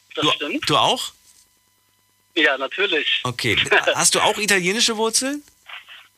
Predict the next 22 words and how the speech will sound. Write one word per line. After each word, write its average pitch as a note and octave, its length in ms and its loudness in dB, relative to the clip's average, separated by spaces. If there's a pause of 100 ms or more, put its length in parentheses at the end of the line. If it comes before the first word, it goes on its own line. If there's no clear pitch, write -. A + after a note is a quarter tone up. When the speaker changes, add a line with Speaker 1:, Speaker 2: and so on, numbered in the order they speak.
(1400)
Speaker 1:
So F#3 140 0
viel B3+ 220 4
ich C4 100 2
weiß A#3 240 2
nicht. C3+ 380 -2 (120)
Speaker 2:
So C3+ 80 -4
viel C#3 240 -4
weiß A#2+ 200 0
nicht, A2 220 -6
okay. - 460 -2 (600)
Ja, G#2+ 140 4
mehr A2+ 120 2
fällt B2 200 0
mir C3 80 0
jetzt A#2 140 2
spontan A#2+ 420 0
Speaker 1:
So G#2+ 40 0
Speaker 2:
grad F#2+ 140 0
nicht F#2 120 0
Speaker 1:
viel D2 80 2
Speaker 2:
ein. E2+ 200 2
Speaker 1:
weiß - 260 -4